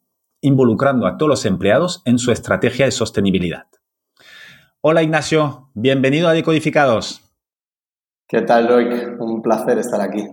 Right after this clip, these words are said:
Speaker 1: Eh, Ignacio, antes de hablar en profundidad de lo que es Do Good, de sostenibilidad y de todos los temas en los que estás tú, eh, totalmente sumergido ahora desde hace unos años,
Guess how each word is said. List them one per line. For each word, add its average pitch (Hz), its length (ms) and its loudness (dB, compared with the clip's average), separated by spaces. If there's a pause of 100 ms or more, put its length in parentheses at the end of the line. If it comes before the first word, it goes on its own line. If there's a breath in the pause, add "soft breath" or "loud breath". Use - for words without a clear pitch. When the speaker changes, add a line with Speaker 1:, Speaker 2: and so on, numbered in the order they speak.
(720)
Speaker 1:
Eh, 139 480 2
Ignacio, 160 520 -4
antes 196 420 -4
de 208 60 -2
hablar 196 360 0
en 175 220 -4
profundidad 151 580 2
de 127 200 2
lo 120 180 0
que 131 220 2
es 135 100 -4
Do 147 140 2
Good, 147 360 2
de 127 100 0
sostenibilidad 120 960 2
y 120 120 0
de 110 100 0
todos 127 160 0
los 123 140 -2
temas 127 260 0
en 110 80 -4
los 107 140 -8
que 101 80 -4
estás - 260 -6
tú, 120 280 0
eh, 90 520 -4
totalmente 104 840 0
sumergido 107 680 0
ahora 110 300 2
desde 98 200 -2
hace 101 160 -4
unos 98 240 -4
años, 190 380 -2